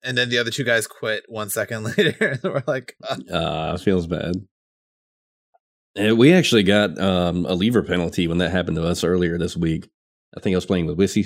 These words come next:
Speaker 2: whiskey sticks, maybe.
Speaker 1: <laughs>
Speaker 2: Uh, and, you know, that weird, weird bug that they had going on, uh, affected us, and it was, it was pretty shitty. Like,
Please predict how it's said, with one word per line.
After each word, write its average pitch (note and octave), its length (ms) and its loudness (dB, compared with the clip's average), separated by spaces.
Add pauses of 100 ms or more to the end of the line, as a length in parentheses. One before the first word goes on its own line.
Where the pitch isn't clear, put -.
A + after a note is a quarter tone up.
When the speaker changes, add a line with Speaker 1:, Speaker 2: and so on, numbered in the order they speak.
Speaker 2:
whiskey G#2 260 0
sticks, G#2+ 320 -2
maybe. G#2+ 300 0
Speaker 1:
<laughs> - 60 -20 (420)
Speaker 2:
Uh, F2 760 0 (100)
and, G2+ 400 2
you G#2 100 6
know, G2 80 4
that F#2+ 80 0
weird, G2 400 2
weird F#2+ 340 2
bug F2+ 220 2
that - 100 -4
they E2 120 0
had E2+ 200 -2
going E2+ 280 0
on, E2+ 340 -2
uh, E2+ 420 -4
affected F2 360 -4
us, D#2+ 220 -4
and D#2+ 100 -4
it D#2 60 -4
was, D2+ 140 -8 (120)
it G2+ 80 -6
was G2 100 -4
pretty A2 220 -2
shitty. - 400 -6
Like, - 240 -12